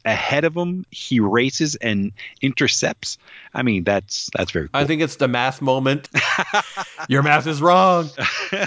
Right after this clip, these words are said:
Speaker 1: You idiot.
Speaker 2: Yeah, okay. I mean, it's also exploding <laughs> Kemo in orbit, and, uh, you know, yeah, sure. But,
Speaker 1: Yeah, yeah.
Speaker 2: <laughs> but the math
Speaker 1: But the
Speaker 2: moment
Speaker 1: math.
Speaker 2: is the one I wasn't expecting. Uh, what about the Metal Men's?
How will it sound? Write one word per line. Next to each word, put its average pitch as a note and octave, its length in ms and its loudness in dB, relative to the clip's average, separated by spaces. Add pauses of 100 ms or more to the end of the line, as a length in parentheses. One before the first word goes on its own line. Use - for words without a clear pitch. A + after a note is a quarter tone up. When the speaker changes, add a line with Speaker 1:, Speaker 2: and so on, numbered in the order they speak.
(720)
Speaker 1:
You G3 400 -6
idiot. G#3 340 0
Speaker 2:
Yeah, A#2 160 0
okay. C#3 340 0
I D#3 100 2
mean, C#3+ 180 0
it's C#3 180 -2
also E3+ 320 2
exploding C3 560 0
<laughs> - 60 -8
Kemo A2+ 300 0
in A2 80 0
orbit, A#2 520 2
and, A2+ 140 -2
uh, A2+ 100 0
you A#2 180 0
know, F#2 180 0
yeah, A#2+ 180 -6
sure. - 360 0 (280)
But, C#3+ 640 0
Speaker 1:
Yeah, F#3+ 240 -2
yeah. D#3 140 2
Speaker 2:
<laughs> - 20 -6
but E3 200 -2
the F#3+ 120 -4
math D3+ 360 2
Speaker 1:
But D3 160 0
the D3 60 0
Speaker 2:
moment C#3 160 0
Speaker 1:
math. C#3+ 80 -4
Speaker 2:
is B2+ 80 -4
the B2+ 100 0
one C3+ 120 0
I C3+ 60 2
wasn't B2+ 280 -4
expecting. A2+ 720 -4 (220)
Uh, B2 160 0
what E3+ 120 2
about F3 160 2
the D#3+ 60 -2
Metal F3+ 220 2
Men's? G#2+ 460 -4